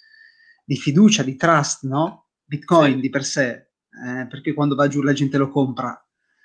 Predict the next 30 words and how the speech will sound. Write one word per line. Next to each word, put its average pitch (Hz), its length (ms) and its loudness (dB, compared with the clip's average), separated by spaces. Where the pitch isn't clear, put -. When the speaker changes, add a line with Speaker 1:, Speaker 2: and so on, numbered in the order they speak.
Speaker 1:
Perché 143 920 4
crede 185 460 4
che 135 100 -2
questa 135 260 -4
cosa 165 200 -2
abbia 135 200 -2
valore, 120 560 -4
ok? 113 420 -8
Il 135 80 -2
Speaker 2:
Sì. 139 80 -4
Speaker 1:
valore 151 300 6
intrinseco 151 680 2
di 147 80 2
Bitcoin 165 420 4
si - 200 -4
può 139 120 -2
dire 147 240 0
che 151 100 -10
sia 139 540 -2
il 123 480 -6
costo 156 320 -4
di 143 100 -4
produzione, 139 640 -2
per - 120 -16
cui 139 140 -2
quanto 139 280 -4
costa 151 280 -4
minare 139 400 2
un 135 140 2
Bitcoin, 135 680 0